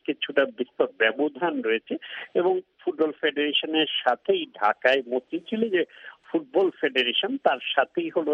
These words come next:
অ্যাস্ট্রো টার্ফ, এবং মেয়েরা ফুটবল ফেডারেশনের ডরমেটরিতে থাকে, তাদের দু মিনিটের রাস্তা হলো তাদের প্র্যাকটিস গ্রাউন্ড, এবং সেখানে তারা সকাল বিকেল দুবেলা পরিশ্রম করেন, দুবেলা প্র্যাকটিস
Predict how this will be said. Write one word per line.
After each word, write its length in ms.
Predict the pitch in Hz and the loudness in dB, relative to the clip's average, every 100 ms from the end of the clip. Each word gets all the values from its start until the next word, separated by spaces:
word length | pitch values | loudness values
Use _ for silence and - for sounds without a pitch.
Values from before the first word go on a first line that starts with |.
| 156 | 0
অ্যাস্ট্রো 360 | 123 - - 113 | 0 0 -4 -2
টার্ফ, 200 | - 95 - - - - - | -2 -2 -6 -20 -20 -12 -2
এবং 160 | 156 165 | 0 0
মেয়েরা 320 | 147 147 143 | 2 2 2
ফুটবল 400 | 139 - 151 143 | -2 -4 -2 -2
ফেডারেশনের 800 | 131 - 127 127 131 - 135 135 | -2 -4 -2 -2 -2 -2 0 -2
ডরমেটরিতে 960 | 123 123 117 127 127 - 139 127 - 123 | 0 0 0 -4 -4 -4 -2 -4 -4 -4
থাকে, 380 | 120 - 127 262 349 - - - | -4 -6 -6 -4 -6 -12 -18 -4
তাদের 340 | - 135 - - - - - - | 0 0 0 -2 -6 -20 -20 -20
দু 240 | 277 254 381 | -10 -6 -2
মিনিটের 580 | 208 190 175 - 156 123 | 0 0 -2 0 -2 0
রাস্তা 380 | 123 - - | -4 -2 -2
হলো 240 | 156 160 139 | 0 0 -2
তাদের 340 | - 123 123 - | 0 0 0 0
প্র্যাকটিস 400 | - 120 - 135 - - | -2 -2 -4 -8 -8 0
গ্রাউন্ড, 420 | 123 131 110 104 | 2 2 -2 -6
এবং 300 | 120 139 170 | -4 -2 -2
সেখানে 420 | - - - 208 208 - | -2 -4 -6 -6 -4 0
তারা 260 | 170 196 - - - - _ - - - | 2 2 -2 -14 -20 -20 _ -6 -2 2
সকাল 400 | 151 - 180 185 165 _ | 0 2 0 0 -2 _
বিকেল 340 | 262 - 196 | -10 -2 -2
দুবেলা 680 | 180 131 _ 170 196 185 160 | -2 _ _ -4 -2 -2 -2
পরিশ্রম 640 | 147 - 120 - - 127 107 | -2 -4 -6 -6 -2 -2 0
করেন, 300 | 127 165 165 | -2 -2 -4
দুবেলা 440 | 135 135 139 139 | -4 0 0 0
প্র্যাকটিস 480 | - 127 117 - | 0 0 -2 -4